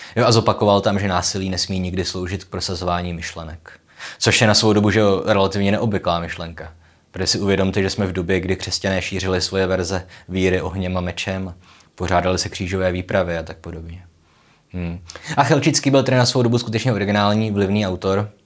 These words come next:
Ovlivnil mimo jiné i o půl tisíciletí později třeba filozofii Tomáše Garrigua Masaryka, jo, a řady dalších jiných filozofů. Takže Chelčického byste si měli pamatovat i jako středoškoláci. No, jinak taky v téhle době vznikala řada dal-, dalších duchovních textů,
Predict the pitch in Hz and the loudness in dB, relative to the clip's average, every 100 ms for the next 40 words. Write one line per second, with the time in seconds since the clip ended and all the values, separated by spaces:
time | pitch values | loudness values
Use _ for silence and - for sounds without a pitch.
0 | _ _ _ _ - 92 98 98 98 98 | _ _ _ _ -2 2 2 4 4 4
1 | 98 95 95 95 85 - 101 101 95 - | 2 2 2 0 -2 -4 -4 -6 -4 -4
2 | 101 101 95 95 92 85 95 92 - 98 | -2 -2 -2 -4 -6 -4 -2 -2 -2 -4
3 | 90 92 90 87 95 87 90 85 90 90 | -4 -4 -6 -6 -6 -2 -2 -2 -4 -6
4 | 90 92 87 - 92 78 71 78 80 - | -4 -4 -4 -4 -4 -6 -12 -12 -16 -20
5 | _ - 87 90 87 85 - - 90 90 | _ -10 -6 -4 -4 -4 -6 -8 -8 -8
6 | - 87 90 - 92 - _ - - - | -10 -12 -12 -18 -20 -20 _ -20 -20 -20
7 | - - 101 98 98 - 95 - 101 95 | -12 -2 0 0 -2 -2 -4 0 0 0
8 | - 92 98 95 87 85 85 85 82 - | -4 -4 -2 -2 -2 -6 -4 -6 -6 -12
9 | - 87 87 87 87 - 82 - 85 82 | -14 -12 -12 -12 -18 -16 -16 -16 -18 -18
10 | - - 80 _ _ _ - 127 127 - | -18 -20 -20 _ _ _ -4 0 0 -2
11 | - - 120 135 131 147 147 139 139 120 | -8 -2 2 2 2 0 2 4 4 2
12 | 127 120 120 120 120 127 135 104 104 98 | 0 0 0 2 2 2 2 2 0 -2
13 | - 117 101 104 113 113 - - - 82 | -2 -4 -4 -4 -4 -4 -6 -8 -8 -14